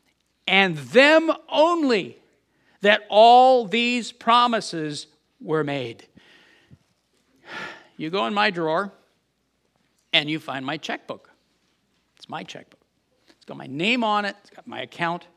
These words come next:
I can write my name on that puppy and give it to people, and it pays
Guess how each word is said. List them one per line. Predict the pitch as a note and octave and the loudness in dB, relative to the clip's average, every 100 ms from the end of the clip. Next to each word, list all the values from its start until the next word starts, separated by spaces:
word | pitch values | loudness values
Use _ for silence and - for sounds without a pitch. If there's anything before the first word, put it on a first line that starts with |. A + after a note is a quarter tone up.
| _ _ _ _ _ _ - | _ _ _ _ _ _ 2
I | A3+ | 2
can | D4+ D4 | 4 -2
write | C4 G3+ G3+ | 0 0 0
my | F3+ F3+ | -4 -4
name | F3 F3+ D3+ | -4 -4 -6
on | B2+ | -8
that | A#2+ A#2+ | -12 -10
puppy | B2+ D3+ E3 _ - - | -8 -8 -12 _ -20 -16
and | - C#3+ | -12 -2
give | F#3+ C4 | 0 0
it | - | -2
to | D#3+ | -8
people, | - B2+ D#3 D#3 D#3 _ | -8 -12 -8 -8 -8 _
and | F3+ F#3+ G#3 | -8 -8 -8
it | G#3 _ - | -14 _ -12
pays | E3+ E3+ | -8 -8